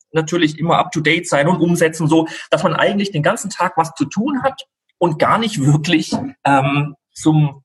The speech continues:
Forschen kommt, was zumindest schön wäre, wenn da ein Ticken mehr Zeit wäre. Aber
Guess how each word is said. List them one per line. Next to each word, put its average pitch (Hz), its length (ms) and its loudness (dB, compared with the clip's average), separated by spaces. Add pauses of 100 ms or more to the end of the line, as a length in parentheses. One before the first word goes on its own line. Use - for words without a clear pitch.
(500)
Forschen 175 400 0
kommt, 151 420 -2
was - 420 -2 (260)
zumindest 139 840 -4 (100)
schön 165 400 2
wäre, 151 340 4
wenn 135 120 2
da 135 100 2
ein 127 360 -4
Ticken 143 280 -2
mehr 131 160 0
Zeit 110 340 -2
wäre. 117 120 4
Aber 170 280 2